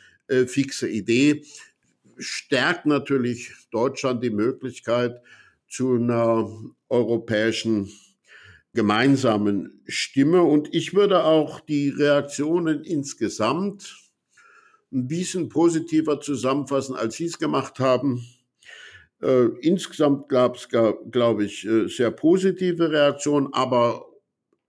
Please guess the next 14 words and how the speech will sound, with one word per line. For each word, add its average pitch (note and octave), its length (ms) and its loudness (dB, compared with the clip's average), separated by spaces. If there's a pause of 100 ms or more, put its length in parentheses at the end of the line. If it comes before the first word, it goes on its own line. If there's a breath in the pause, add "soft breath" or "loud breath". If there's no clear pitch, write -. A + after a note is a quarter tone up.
(180)
was A2+ 340 -4
richtig C#3+ 400 2
ist, F#3 500 0 (640 soft breath)
viele D#3 360 2
haben C#3+ 200 2
gesagt, C3+ 380 0
jetzt B2+ 140 -6
wollen D3 260 4
wir C3+ 60 4
mal B2+ 80 2
sehen, C#3+ 300 2
was B2 200 0
draus A2+ 300 -2
wird. A#2+ 360 -2